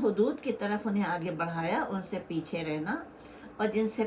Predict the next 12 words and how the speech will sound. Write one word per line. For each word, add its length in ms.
پیچھے 340
رکھا 420
ہے 60
ان 160
سے 200
آگے 240
بڑھنا 340
ان 180
کے 240
قبضے 360
و 40
اختیار 460